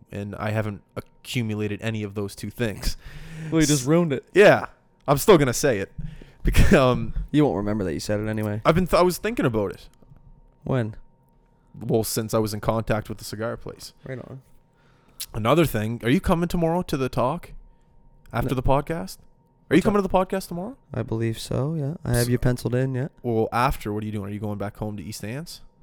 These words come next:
Speaker 2: Well, that's normally my end destination, <laughs> yeah, is home.
Speaker 1: But I thought you said you might be coming tomorrow.
Speaker 2: To the podcast?
Speaker 1: No, to the, I have to do the talk at the trail shop. If
Speaker 2: Huh.
Speaker 1: not, you can go.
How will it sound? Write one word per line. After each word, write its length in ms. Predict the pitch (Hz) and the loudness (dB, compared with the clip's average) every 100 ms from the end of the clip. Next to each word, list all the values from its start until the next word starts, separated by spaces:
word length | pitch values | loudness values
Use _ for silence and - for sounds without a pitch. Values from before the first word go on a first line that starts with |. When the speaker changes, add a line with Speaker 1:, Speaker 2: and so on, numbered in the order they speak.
| - | -4
Speaker 2:
Well, 180 | 113 113 | 2 2
that's 260 | 113 - | 2 -2
normally 400 | 120 123 120 117 | -2 0 0 0
my 380 | 117 113 110 110 - | -2 0 0 -2 -4
end 360 | 113 117 113 - _ - | -4 -4 -8 -12 _ -6
destination, 600 | 113 - - 127 - 127 | -4 -4 -4 -4 -2 2
<laughs> 20 | |
yeah, 180 | 135 131 | 4 4
is 120 | 131 | 2
home. 460 | 131 123 135 - - | 0 -2 -4 -8 -2
Speaker 1:
But 120 | 127 | 2
I 60 | 120 | 2
thought 160 | 147 | 2
you 60 | 143 | 0
said 180 | 139 135 | -2 -4
you 80 | 139 | -2
might 160 | 135 | -4
be 80 | 127 | -4
coming 400 | 120 151 127 90 - - _ _ - | -4 -4 -4 -10 -16 -20 _ _ -10
tomorrow. 400 | 107 101 85 - - | -8 -8 -8 -12 -8
Speaker 2:
To 100 | - | -6
the 80 | 117 | 2
podcast? 640 | 147 139 - 107 113 - | 4 4 2 -4 -6 -4
Speaker 1:
No, 300 | 117 143 120 | 2 4 4
to 180 | 120 - | 2 0
the, 320 | 120 120 110 - | 4 4 2 0
I 80 | 120 | 0
have 120 | 135 | 0
to 60 | 135 | 0
do 100 | 131 | 0
the 80 | 117 | 0
talk 440 | - 131 127 - | 4 4 4 0
at 80 | - | -8
the 60 | |
trail 300 | - 139 135 | -2 2 2
shop. 360 | - 117 95 - - - - - - - - - - - - - - | 2 0 -2 -2 -4 -6 -14 -16 -12 -12 -14 -18 -18 -14 -16 -10 0
If 140 | 135 | 2
Speaker 2:
Huh. 60 | 160 | 6
Speaker 1:
not, 200 | 160 147 | 6 6
you 80 | 175 | 2
can 80 | |
go. 240 | 123 101 | 0 0